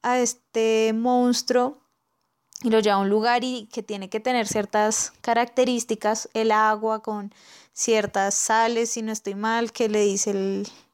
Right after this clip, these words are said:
el científico este. Ajá, y que a ella le había dicho el científico, si no estoy mal,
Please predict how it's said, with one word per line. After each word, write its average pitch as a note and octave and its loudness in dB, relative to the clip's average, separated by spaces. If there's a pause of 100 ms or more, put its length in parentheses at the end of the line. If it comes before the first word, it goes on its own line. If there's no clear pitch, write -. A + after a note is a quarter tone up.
(220)
el A#3 -2
científico A3 0
este. A3 0 (920)
Ajá, B3+ 0 (160)
y C4+ -2
que A#3+ 0 (1000)
a B3 2
ella A#3 -2 (800)
le C#4 0
había C4+ 2
dicho B3 -2
el B3+ -4
científico, C4 -2
si D4 -2
no C4+ 0
estoy A3+ -2
mal, A#3 0